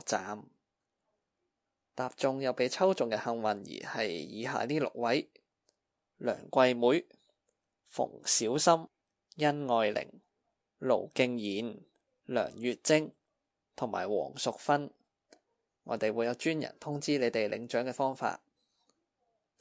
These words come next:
跟住係今期嘅問題，喺會務動態裏面，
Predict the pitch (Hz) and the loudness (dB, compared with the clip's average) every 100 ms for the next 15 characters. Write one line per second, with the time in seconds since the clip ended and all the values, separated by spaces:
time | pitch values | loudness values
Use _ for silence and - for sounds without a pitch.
0 | _ _ _ - 127 123 110 107 175 185 | _ _ _ -8 -6 -2 -2 0 0 0
1 | - 107 123 113 113 113 - - _ _ | -4 -2 0 0 0 -2 -4 -12 _ _
2 | _ _ _ _ _ _ - 123 127 117 | _ _ _ _ _ _ -6 0 0 2
3 | 165 175 135 127 127 - 131 131 135 135 | 2 4 2 2 0 2 4 6 6 4
4 | 127 | -2